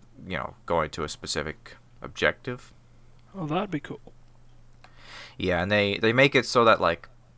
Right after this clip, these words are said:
Speaker 1: after the first map, at the end of every, like, every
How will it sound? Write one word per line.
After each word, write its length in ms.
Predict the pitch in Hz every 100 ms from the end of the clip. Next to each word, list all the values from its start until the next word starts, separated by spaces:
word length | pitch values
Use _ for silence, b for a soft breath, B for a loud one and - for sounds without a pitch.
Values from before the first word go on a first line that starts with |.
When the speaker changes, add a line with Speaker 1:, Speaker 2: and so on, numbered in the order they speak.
| -
Speaker 1:
after 300 | 98 - 92
the 100 | 92
first 460 | - 101 92 - -
map, 460 | 87 92 123 - - -
at 160 | - -
the 140 | 90
end 200 | 90 95
of 140 | 95 95
every, 540 | 90 90 85 87 85 - - - - - - - -
like, 140 | - -
every 360 | 101 98 90